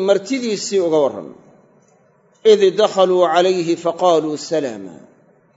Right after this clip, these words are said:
"إذ دخلوا" goortay u soo galeen uga warran.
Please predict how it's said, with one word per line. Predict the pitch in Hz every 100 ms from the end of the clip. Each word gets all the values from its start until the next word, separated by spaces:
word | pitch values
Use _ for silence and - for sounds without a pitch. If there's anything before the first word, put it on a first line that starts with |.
| _ _ _ _ _ -
"إذ | 214 196
دخلوا" | 180 220 202 196 185
goortay | 165 220 240 208 214
u | 233
soo | - 214 208 170
galeen | 190 196 185
uga | 170 175
warran. | 160 127 107